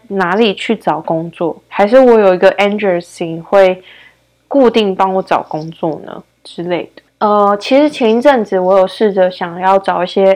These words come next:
agency 做插画这一方面的，但我就有发现很多 agency 或者是网络上的一些，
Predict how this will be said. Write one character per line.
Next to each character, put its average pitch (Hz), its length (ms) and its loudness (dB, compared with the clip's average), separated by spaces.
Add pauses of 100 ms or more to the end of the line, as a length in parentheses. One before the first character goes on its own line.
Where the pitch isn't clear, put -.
(100)
agency 180 1000 -6 (460)
做 202 200 0
插 196 280 0
画 208 160 2
这 196 140 -4
一 185 60 -2
方 180 220 -6
面 180 280 -8
的， - 120 -16 (420)
但 339 160 2
我 269 220 4
就 269 380 4 (100)
有 196 160 2
发 247 240 2
现 320 220 4
很 190 240 -6
多 247 480 2 (760)
agency 226 880 -2
或 233 160 0
者 214 140 2
是 202 120 -2
网 208 220 0
络 208 160 0
上 208 240 -2
的 185 160 0
一 190 80 -4
些， 190 480 0